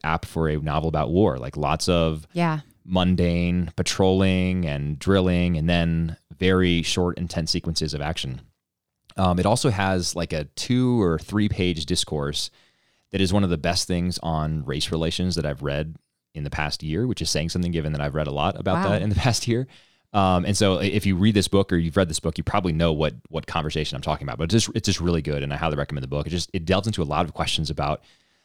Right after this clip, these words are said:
Speaker 1: the nature of being human, about the nature of war, about otherizing the enemy, about race, because you have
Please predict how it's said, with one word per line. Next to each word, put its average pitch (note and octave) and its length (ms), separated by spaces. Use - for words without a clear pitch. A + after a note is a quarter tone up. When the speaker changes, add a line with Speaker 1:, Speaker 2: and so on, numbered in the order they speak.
Speaker 1:
the E2+ 80
nature D#2+ 380
of C#2+ 260
being C2 200
human, G2 560
about C#2 420
the D2+ 80
nature D2 320
of C2 160
war, F2 440
about D#2 340
otherizing E2+ 880
the - 140
enemy, E2 500
about D#2 340
race, E2 340
because D#2 400
you D2 60
have D2 500